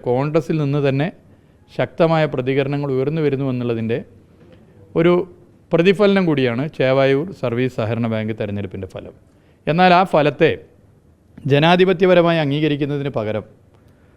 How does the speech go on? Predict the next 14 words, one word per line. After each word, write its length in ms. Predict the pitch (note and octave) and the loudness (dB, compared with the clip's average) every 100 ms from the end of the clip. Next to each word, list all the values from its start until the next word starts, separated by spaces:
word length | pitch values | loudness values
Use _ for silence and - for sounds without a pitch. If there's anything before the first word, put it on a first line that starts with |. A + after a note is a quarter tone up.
| _ - | _ -2
ഹർത്താൽ 400 | C#3+ - G3 G3 | -2 2 2 4
ഉൾപ്പെടെ 260 | F3 E3 D#3 | 2 0 -2
നടത്തി 240 | C#3 A#2+ C#3 C3 | -2 -4 -2 2
വാഹനങ്ങളൊക്കെ 600 | C3+ C#3+ F3+ E3+ D#3 D3+ C3 | 2 2 0 0 -2 -2 -2
തടഞ്ഞ് 300 | A#2 A#2+ D#3 - | -4 -4 -8 2
കെ 100 | D#3+ E3+ | 2 2
പി 80 | G3+ | 0
സി 60 | F#3 F#3 | 0 0
സി 60 | E3 | -2
പ്രസിഡന്റിൻ്റെ 500 | C#3 D3+ D3 D3+ C#3+ B2 | -4 -2 -4 -2 -4 -2
ആഹ്വാനം 360 | B2+ D3+ C#3+ A2 - _ _ _ _ _ B2 | -2 -2 -4 -6 -16 _ _ _ _ _ -6
നടപ്പിലാക്കുകയാണ്. 800 | A#2 C3 B2 G#2 G#2 F#2+ E2 - - _ _ _ _ _ _ _ _ - | -4 0 -2 -2 -4 -6 -8 -14 -20 _ _ _ _ _ _ _ _ 0
കോൺഗ്രസിൽ 580 | D#3 F#3+ G3 G#3+ - G#3+ | 2 2 2 0 0 -2
പ്ര-, 100 | F3+ | -2